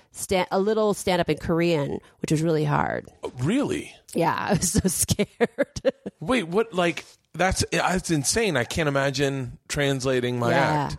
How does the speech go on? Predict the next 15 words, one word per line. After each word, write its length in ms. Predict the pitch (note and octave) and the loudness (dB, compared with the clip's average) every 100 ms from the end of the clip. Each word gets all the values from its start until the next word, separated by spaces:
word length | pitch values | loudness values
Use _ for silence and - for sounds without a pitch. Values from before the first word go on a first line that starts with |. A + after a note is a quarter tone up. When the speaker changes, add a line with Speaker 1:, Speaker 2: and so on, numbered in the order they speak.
| - | -6
Speaker 1:
And 80 | G#3+ | -2
they, 220 | A3+ G#3+ | 0 -2
they, 220 | G3+ G#3 | -2 -2
I 140 | - G#3 | 0 0
worked 240 | B3 - | 0 0
with 100 | D4 | -2
them 180 | A3 G3 | 0 0
a 60 | F#3+ | 2
long 300 | F#3 F3+ F3 | 2 0 -2
time 320 | F3+ F#3 F3 | -2 0 0
and 100 | D#3 | -2
translating 840 | F3+ E3+ E3 F3 E3 E3 D#3+ D#3+ - - - - - | 0 0 0 0 0 0 0 -2 -4 -18 -20 -10 -2
and 240 | D#3+ D#3+ | 0 0
also, 680 | - F#3 F3+ - E3+ E3 D3 | 0 0 0 0 0 0 -4
uh, 460 | - D#3 D3 C#3+ | -2 0 2 0